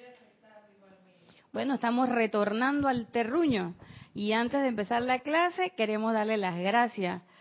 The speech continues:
a las niñas Córdoba Allen porque se encargaron de dar, eh,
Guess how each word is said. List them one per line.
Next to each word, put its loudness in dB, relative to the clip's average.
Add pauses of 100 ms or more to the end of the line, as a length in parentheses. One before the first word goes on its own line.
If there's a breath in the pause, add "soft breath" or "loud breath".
(180 loud breath)
a -2
las -2
niñas -2 (560)
Córdoba 0
Allen -2 (1200 loud breath)
porque 2
se -4
encargaron 0
de -2
dar, -4 (280)
eh, -8